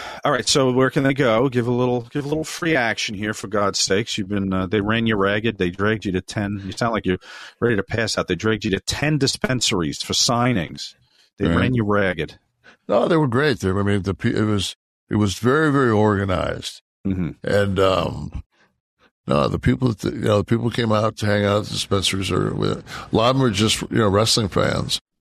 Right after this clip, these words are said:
Speaker 1: Mm-hmm.
Speaker 2: And then a lot of the people were wrestling fans that also were fans of cannabis that, that came out and, and, and bought mine. And, uh, if I, if you bought it, I'd sign it,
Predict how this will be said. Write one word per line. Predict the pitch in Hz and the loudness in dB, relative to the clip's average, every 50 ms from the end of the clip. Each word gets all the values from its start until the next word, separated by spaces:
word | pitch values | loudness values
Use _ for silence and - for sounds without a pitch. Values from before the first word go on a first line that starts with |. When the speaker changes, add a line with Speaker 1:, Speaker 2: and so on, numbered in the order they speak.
| _ _ - | _ _ -6
Speaker 1:
Mm-hmm. | 160 123 | -2 0
Speaker 2:
And | 92 95 101 | 2 2 4
then | 101 | 4
a | 98 95 | 4 2
lot | 95 98 104 104 107 | 2 2 2 2 2
of | 101 | 0
the | 107 98 | 0 0
people | 101 107 101 92 98 98 101 101 101 | 2 2 2 2 2 2 2 2 2
were | 98 98 95 95 | 4 4 4 4
wrestling | 87 95 101 98 - - 101 98 | 4 4 4 2 2 0 -2 0
fans | - 101 98 98 101 101 101 98 - | 2 2 4 4 4 2 2 2 2
that | 92 90 | 2 2
also | 90 90 87 - - 98 95 | 2 2 0 2 2 4 4
were | 95 98 101 98 98 - _ - - - - - - - | 4 4 2 2 0 -4 _ -16 -20 -20 -20 -20 -6 0
fans | - 104 107 104 95 - | 2 2 2 2 2 0
of | - | 0
cannabis | - 117 117 120 120 110 101 104 101 98 - - | 0 2 2 2 2 2 2 2 2 2 2 2
that, | 95 85 - | 0 0 -4
that | - - 101 90 87 | -2 0 0 0 2
came | - - 98 95 92 | 2 2 2 2 2
out | 95 92 95 95 82 - | 2 2 2 0 0 -2
and, | - - - - | -6 -8 -8 -6
and, | - - - - 104 90 57 - - _ | -6 -6 -4 -4 -4 -4 -4 -6 -8 _
and | - 98 92 87 92 92 92 | -6 -4 -4 -4 -4 -2 0
bought | 95 95 98 95 - | 0 0 0 0 -2
mine. | - - 98 101 95 95 98 95 | -2 -2 0 0 0 0 0 0
And, | 95 107 110 101 - - _ _ _ - - - - - - _ _ _ - | -2 -4 -6 -8 -12 -18 _ _ _ -20 -20 -20 -20 -20 -20 _ _ _ -4
uh, | 50 - - 50 50 - 53 - - - - | -2 0 0 0 -2 -2 -4 -4 -6 -8 -8
if | - - 90 | -4 -2 0
I, | 98 101 | 0 0
if | - - 101 104 | 0 0 0 2
you | 110 101 | 2 2
bought | 92 101 107 120 123 117 98 | 4 4 4 4 4 2 2
it, | 87 | 2
I'd | 87 95 101 98 | 0 0 0 2
sign | - - 104 104 107 98 - | 2 2 2 2 0 0 -2
it, | - - | -6 -8